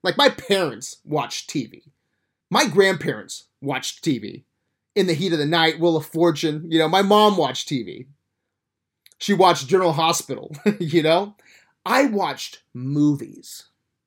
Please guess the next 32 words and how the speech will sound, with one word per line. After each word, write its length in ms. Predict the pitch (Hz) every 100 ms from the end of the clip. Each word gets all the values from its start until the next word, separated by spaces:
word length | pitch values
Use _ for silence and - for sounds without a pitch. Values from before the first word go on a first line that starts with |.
| _ -
<laughs> 760 | - 160 147 _ - - - -
I 200 | 190 262
watched 580 | 165 98 - - - _ _ _ -
cinema. 580 | - - 147 117 - - _ _ _ -
But 180 | 147 147
things 280 | 214 226
change, 380 | - 214 262 175
guys. 460 | 160 147 147 143 - _ _ _ _ _ _
I'm 120 | 165
not 160 | 214 -
saying 160 | 208
I 60 | 180
wanna 200 | 175 170
give 220 | 143 170
up 120 | 165
the 80 | 139
theatrical 460 | 123 165 147 - 107
experience. 640 | - - 190 269 135 107
Hell 200 | - 240
no. 280 | 156 95 - _ _ -
I 140 | 262
love 420 | 220 175 262 175
going 180 | 147 123
to 80 | 107
the 40 |
theater. 380 | - 107 85 - _ _ _ _ _ _
It's 100 | 156
one 100 | 190
of 60 | 240
my 80 | 190
favorite 280 | 214 196 -
pastimes. 840 | 160 196 247 156 101 50 - -